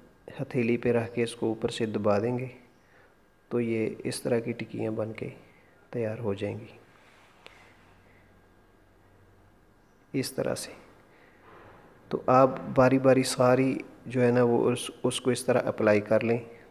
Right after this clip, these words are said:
तो ये आपके, पहले आपके कबाब बन के तैयार हो जाएंगे। देखिए, इस तरह से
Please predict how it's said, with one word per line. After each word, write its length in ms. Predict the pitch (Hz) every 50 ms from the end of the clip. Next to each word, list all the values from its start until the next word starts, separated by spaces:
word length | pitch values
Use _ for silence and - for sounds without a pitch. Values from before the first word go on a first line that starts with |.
| -
तो 100 | - 117 113
ये 160 | 110 113 113
आपके, 380 | - 113 107 - - - 117 110
पहले 520 | 113 - - - - - 113 110 107 107
आपके 300 | 110 107 107 - - 113
कबाब 420 | 107 - - 107 104 104 101 98 -
बन 160 | 110 107 107
के 140 | 101 - 113 - - - - - -
तैयार 340 | - 110 110 107 107 104 104
हो 180 | 117 101 101
जाएंगे। 340 | 98 98 110 117 - - - - - - - - _ _ _ _ _ - - - - - - - - - _ _ _ _ _ _ _ _ _ _ _ _ _ _ _ _ _ _ _ _ _ _ _ _ _ _ -
देखिए, 680 | 82 - 127 117 - - - - - - - - - 123
इस 140 | 117 - -
तरह 180 | - 117 117 120
से 140 | - -